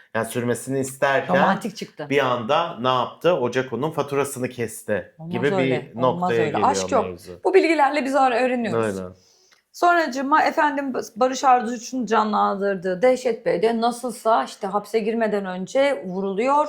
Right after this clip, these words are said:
Speaker 2: Vurulduğunda, bu arada Tuğba Büyüküstün canlandırdığı karakter bir aciz, e,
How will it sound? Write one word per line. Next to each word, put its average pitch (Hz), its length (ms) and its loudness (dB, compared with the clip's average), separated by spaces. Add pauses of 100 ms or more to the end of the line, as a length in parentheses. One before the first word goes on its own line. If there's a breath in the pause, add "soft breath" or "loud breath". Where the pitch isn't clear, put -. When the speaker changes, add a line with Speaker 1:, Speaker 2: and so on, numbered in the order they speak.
(120)
Speaker 2:
Vurulduğunda, 226 920 0
bu 233 80 6
arada 202 440 2 (680)
Tuğba 196 320 2
Büyüküstün 202 400 -4
canlandırdığı 180 680 0
karakter 170 480 0
bir 165 240 0
aciz, 170 300 -4 (640 loud breath)
e, 175 380 -2